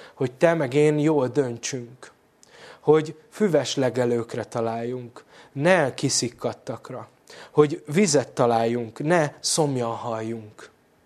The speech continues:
Jézusnak ez fontos, hogy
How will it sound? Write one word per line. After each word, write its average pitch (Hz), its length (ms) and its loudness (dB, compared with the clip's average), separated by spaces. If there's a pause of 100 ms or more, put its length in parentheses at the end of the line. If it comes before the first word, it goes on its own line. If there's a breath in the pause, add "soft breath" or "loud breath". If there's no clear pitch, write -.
(600 loud breath)
Jézusnak 156 600 0
ez 120 120 -2
fontos, - 720 -6 (920 soft breath)
hogy 131 320 -4